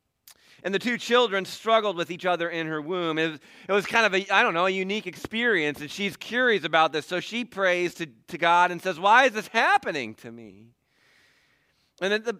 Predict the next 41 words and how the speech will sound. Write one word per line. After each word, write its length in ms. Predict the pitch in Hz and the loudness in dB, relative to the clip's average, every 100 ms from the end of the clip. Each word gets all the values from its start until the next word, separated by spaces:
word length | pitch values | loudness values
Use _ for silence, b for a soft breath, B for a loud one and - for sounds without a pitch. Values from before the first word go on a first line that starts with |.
| - | -6
the 80 | |
text 260 | 226 294 - | -2 -2 0
doesn't, 240 | 247 190 | -2 -2
this 160 | 202 262 | -4 -6
is 80 | 175 | -6
where 220 | 165 165 | -4 -4
we're 160 | 160 151 | -4 -2
left 280 | 147 143 | -2 -2
without 320 | 151 143 135 - | -4 -4 -2 -4
too 160 | 226 | -10
many 220 | 226 127 | -8 -8
details, 540 | 104 110 - 113 143 156 | -8 -12 -10 -6 -6 -6
but 280 | 143 120 - | -8 -8 -8
all, 200 | 180 196 | -2 0
all 180 | 196 196 | 4 4
we 100 | 202 | 2
know 140 | 190 | 0
is 100 | 190 | 0
that 100 | 180 | -2
the 80 | 180 | -6
Lord 300 | 185 196 196 | -4 -4 -4
told 380 | - 196 185 110 | -8 -14 -12 -10
her. 100 | 123 | -10
We 100 | 170 | -8
don't 140 | 208 | -6
know 120 | 175 143 | -6 -8
how, 300 | 117 120 147 | -8 -4 -4
but 120 | 170 | -4
the 80 | 196 | -2
Lord 240 | 226 226 | -2 -2
told 380 | - 208 139 110 | -6 -12 -10 -12
her, 260 | 110 139 b b b b b b b b | -12 -12 b b b b b b b b
"The 100 | 160 | -8
sons 500 | - 233 254 285 254 | -6 0 2 2 0
in 160 | 214 208 | -6 -4
your 160 | 196 | -2
womb 400 | 170 160 151 156 | -2 -4 -4 -4
will 120 | 160 160 | -6 -4
become 440 | 160 - 180 160 - | -4 -4 -6 -8 -10
two 260 | 208 202 | -10 -8
nations. 500 | 160 143 117 - - | -6 -6 -8 -14 -20